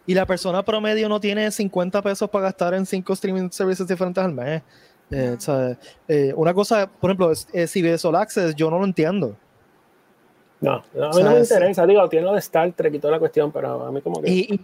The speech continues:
Speaker 1: nuevamente, yo lo he dicho antes en este podcast, yo pagaría por freaking C B S All Access, Access porque yo soy super trekkie,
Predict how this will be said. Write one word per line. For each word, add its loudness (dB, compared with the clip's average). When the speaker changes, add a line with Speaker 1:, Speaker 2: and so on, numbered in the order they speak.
Speaker 1:
nuevamente, -4
yo 2
lo 0
he 0
dicho -2
antes -4
en -4
este -8
podcast, -10
yo -6
pagaría 0
por 2
freaking -4
C -2
B 4
S 0
All 4
Access, -4
Access -2
porque 0
yo 2
soy -2
super 0
trekkie, -2